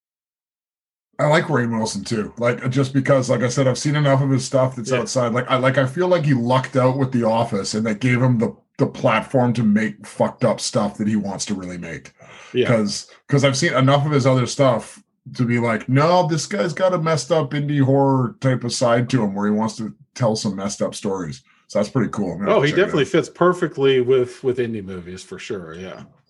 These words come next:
Speaker 1: Yeah, and telling stories that you just can't tell elsewhere, uh, which is cool. Uh, me,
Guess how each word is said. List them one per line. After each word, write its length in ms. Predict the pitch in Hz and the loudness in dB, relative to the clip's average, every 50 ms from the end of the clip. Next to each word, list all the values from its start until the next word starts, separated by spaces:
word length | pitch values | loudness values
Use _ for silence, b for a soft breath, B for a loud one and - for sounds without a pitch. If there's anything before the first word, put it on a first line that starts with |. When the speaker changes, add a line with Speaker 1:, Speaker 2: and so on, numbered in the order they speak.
| _ _ _ - - | _ _ _ -2 0
Speaker 1:
Yeah, 320 | 135 120 98 - - - - - 143 | 2 2 2 -2 -6 -12 -10 -4 0
and 140 | 139 135 131 | 0 2 4
telling 260 | 160 156 151 151 143 | 4 4 4 2 0
stories 400 | 131 - 147 139 135 131 127 131 | 0 2 2 4 4 4 4 2
that 100 | 127 117 | 0 0
you 140 | 123 120 110 | 0 -2 -2
just 300 | - 127 117 113 - - | -2 -2 -2 -2 -4 -4
can't 300 | - 123 113 - - - | -4 -4 -4 -4 -4 -4
tell 360 | - 120 101 101 95 - - | -4 -2 -2 -2 -4 -6 -8
elsewhere, 480 | - 104 95 90 - - 87 78 - - b b b b b b b b b b | -8 -8 -8 -8 -10 -12 -12 -14 -16 -20 b b b b b b b b b b
uh, 400 | - 101 98 92 90 90 87 85 - - _ _ _ _ _ | -8 -6 -4 -2 -2 -2 -4 -6 -10 -14 _ _ _ _ _
which 160 | - 107 87 | -14 -12 -12
is 80 | 87 - | -12 -10
cool. 320 | - 117 104 82 - - _ _ _ _ _ _ _ _ _ | -10 -8 -8 -8 -10 -16 _ _ _ _ _ _ _ _ _
Uh, 460 | 127 135 135 131 135 135 135 127 131 - _ _ _ _ _ _ _ _ _ _ _ _ _ _ _ - | 2 2 4 4 4 4 2 0 -2 -6 _ _ _ _ _ _ _ _ _ _ _ _ _ _ _ -8
me, 600 | 127 131 147 185 208 220 202 165 151 143 143 135 | -6 -2 0 2 4 4 4 2 2 0 0 -2